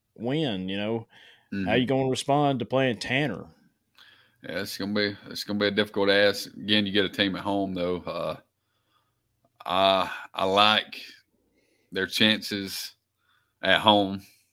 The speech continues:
Speaker 2: so I, I wanna stay with our region. I wanna go
Speaker 1: Yeah.
Speaker 2: with Tharptown. <laughs>
Speaker 1: Yeah, let's go, <laughs> let's go Tharptown in a close one.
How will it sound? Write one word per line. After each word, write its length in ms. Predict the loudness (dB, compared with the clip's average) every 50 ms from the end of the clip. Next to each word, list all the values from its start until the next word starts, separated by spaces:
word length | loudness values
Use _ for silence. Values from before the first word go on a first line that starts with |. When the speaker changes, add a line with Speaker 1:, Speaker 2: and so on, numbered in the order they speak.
| _ _ _
Speaker 2:
so 260 | -12 -8 -6 -6 -6 -6 -8
I, 220 | -10 -10 -12 -12 -14 -18 -20 _ _ _ _ _ -6
I 80 | -4 -2
wanna 260 | -2 -2 -2 -4 -6 -10 -20 -20 -16
stay 220 | -10 -2 0 2 2
with 140 | 2 2 2
our 100 | 2 2
region. 400 | 2 2 0 0 -2 -6 -8 -10 _ -14
I 60 | -12
wanna 140 | -10 -8 -6
go 100 | -4 0
Speaker 1:
Yeah. 200 | 2 2 2 2
Speaker 2:
with 200 | 0 -6 -8 -8
Tharptown. 200 | -8 -6 -6 -8 -10 -14 -20
<laughs> 120 | -6 0
Speaker 1:
Yeah, 180 | 4 8 8 10
let's 120 | 8 10
go, 160 | 10 8 8 8 6 -2
<laughs> 120 | -8 -4 0
let's 180 | 0 2 6
go 120 | 6 6 6
Tharptown 640 | 8 8 8 8 8 6 4 2 2 4 2 2
in 100 | 0 0
a 40 | -4 -4
close 440 | -2 0 0 2 0 0 -4 -8 -12
one. 220 | -12 -14 -16 -20